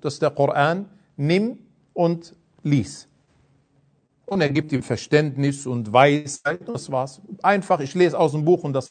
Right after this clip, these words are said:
war's. Aber damit wir erzogen werden, du lernst nur durch Lehrer. Plus Buch, natürlich. Es gibt ein Buch. Der Lehrer unterrichtet dir das Buch.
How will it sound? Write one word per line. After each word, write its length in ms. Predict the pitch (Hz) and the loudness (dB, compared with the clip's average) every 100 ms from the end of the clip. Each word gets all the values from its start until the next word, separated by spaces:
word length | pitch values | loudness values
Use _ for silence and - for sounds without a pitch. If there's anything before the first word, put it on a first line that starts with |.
| _ | _
war's. 260 | 113 110 - _ _ _ _ _ _ _ _ | -6 -6 -6 _ _ _ _ _ _ _ _
Aber 240 | 127 123 135 | -2 2 4
damit 440 | 143 175 - 139 | 4 2 -4 -2
wir 200 | 190 190 | 2 2
erzogen 680 | 147 135 - 180 165 127 110 | 0 -6 0 2 4 0 -4
werden, 320 | 107 92 - _ _ _ | -6 -8 -18 _ _ _
du 160 | - 135 | -4 0
lernst 540 | 143 165 156 135 - | 4 2 0 -6 -8
nur 500 | 139 156 190 202 220 | -6 -2 0 2 0
durch 540 | 165 131 151 151 147 - | -2 0 0 0 -2 -4
Lehrer. 720 | 123 135 135 107 90 95 95 _ _ _ _ _ _ _ _ _ _ _ _ _ _ - | -2 0 0 -2 -6 -10 -10 _ _ _ _ _ _ _ _ _ _ _ _ _ _ 0
Plus 340 | 196 302 - | 4 4 2
Buch, 380 | 185 269 196 - | 0 4 2 0
natürlich. 420 | 131 - 170 - | -6 2 2 0
Es 100 | - | -2
gibt 200 | 165 180 | -2 -2
ein 100 | 156 | 0
Buch. 300 | 196 190 - | 4 4 2
Der 140 | 127 135 | 0 4
Lehrer 320 | 190 180 226 | 6 6 4
unterrichtet 540 | 214 185 196 208 170 | 4 2 2 -2 0
dir 240 | 214 240 254 _ _ _ | 2 2 0 _ _ _
das 240 | 156 156 175 | 0 2 4
Buch. 380 | 240 - - | 6 4 0